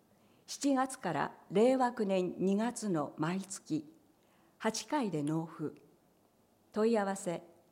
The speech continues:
介護保険課、四二四九六零九。県営住宅の入居者募集。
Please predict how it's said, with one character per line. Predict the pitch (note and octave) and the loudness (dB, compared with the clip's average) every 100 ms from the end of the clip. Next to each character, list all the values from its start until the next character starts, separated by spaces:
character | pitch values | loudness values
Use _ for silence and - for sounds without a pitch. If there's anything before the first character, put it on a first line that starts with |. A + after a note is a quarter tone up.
| _ _ _ | _ _ _
介 | - B3 D4+ | 0 4 6
護 | C#4+ | 4
保 | C4+ B3 | 2 0
険 | A#3+ G#3 F#3+ | 0 -2 -4
課、 | - D#3 - - _ _ _ | -4 -6 -8 -20 _ _ _
四 | A3 C4+ C#4 | 6 8 6
二 | C4 A3+ D#3+ | 6 4 2
四 | D#3+ E3 E3 - - - - | 2 0 -2 -12 -20 -20 -4
九 | A#3+ C4+ C4+ | 0 2 2
六 | B3 G3+ | 0 -2
零 | D#3 E3+ F#3 F3+ | 0 0 0 -4
九。 | E3+ C3+ - - _ _ _ _ _ - A#3+ - - - - _ _ _ _ _ - | -6 -6 -10 -20 _ _ _ _ _ -20 -20 -20 -20 -20 -20 _ _ _ _ _ -2
県 | C4+ D4+ D#4 | 4 6 6
営 | D4 | 4
住 | C#4+ C4 | 2 2
宅 | A#3 E3 D#3+ | 0 -2 0
の | D#3 - | 0 2
入 | F#3 B3 | 4 4
居 | C#4 C4 | 4 0
者 | G#3 | 0
募 | D#3 D3+ | -2 -4
集。 | D3 F3 D#3 - | -4 -2 -2 -4